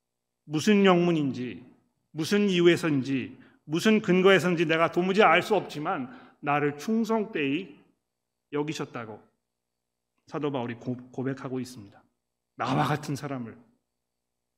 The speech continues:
내가 전에 이렇게 살고 있었는데 나를 충성되이 여기시다니,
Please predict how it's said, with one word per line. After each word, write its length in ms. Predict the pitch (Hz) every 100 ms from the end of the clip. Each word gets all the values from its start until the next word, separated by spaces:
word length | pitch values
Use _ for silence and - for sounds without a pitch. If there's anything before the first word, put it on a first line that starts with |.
| _ _ _ _ _ _ -
내가 260 | 165 180
전에 240 | 180 170 165
이렇게 320 | 143 190 196
살고 360 | - 220 220 214
있었는데 680 | 214 175 143 110 143 226 - _ _ _ _ _ _ _ _ _
나를 320 | 135 135 135 135
충성되이 800 | 190 185 196 196 196 170 175 143
여기시다니, 760 | 135 139 143 - 117 110 95